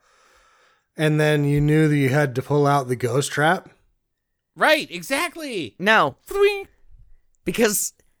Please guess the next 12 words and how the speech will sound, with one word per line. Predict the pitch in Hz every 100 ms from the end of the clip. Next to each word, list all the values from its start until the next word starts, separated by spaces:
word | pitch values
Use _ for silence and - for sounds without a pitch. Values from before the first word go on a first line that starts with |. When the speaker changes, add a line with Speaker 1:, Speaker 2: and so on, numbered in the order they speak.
| _
Speaker 2:
She's | _ 147
Speaker 3:
later | 202 -
Speaker 2:
never | 269 202 175
Speaker 3:
I | 165
found | 185 196 185 180
out | 175 165
that | 208
it | 202
was | 247
a | 214 196
horse | 214 226 240
grave. | - 208 170 165 -